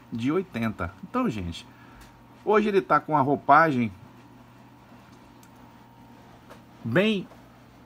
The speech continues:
avançada, tem um V U novo, que melhorou a, a, o painel dele,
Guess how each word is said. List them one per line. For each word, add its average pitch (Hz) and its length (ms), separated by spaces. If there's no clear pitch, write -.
avançada, 165 580
tem 139 160
um 127 80
V 127 160
U 135 140
novo, 190 360
que 113 120
melhorou 127 480
a, 98 200
a, - 300
o - 100
painel 123 480
dele, 147 400